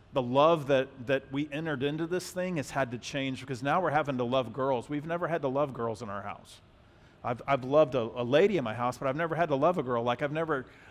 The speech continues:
Fran was like the queen. When, and other girls come into your house, two things happen. Your house smells a lot better,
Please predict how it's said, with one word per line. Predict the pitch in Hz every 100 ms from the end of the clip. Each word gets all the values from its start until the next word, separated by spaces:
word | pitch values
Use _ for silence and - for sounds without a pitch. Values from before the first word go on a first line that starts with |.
| - _
Fran | - 170 175 175
was | 143
like | 151 -
the |
queen. | - 170 175 139 120
When, | 120 127
and | 135 131 -
other | 156 175
girls | 165 165 -
come | 180
into | 175
your | 170
house, | 165 160
two | - 165
things | 160 143
happen. | - 127 117 101
Your |
house | 98 143 151
smells | - 143 156
a | 151
lot | 165 139
better, | 170 196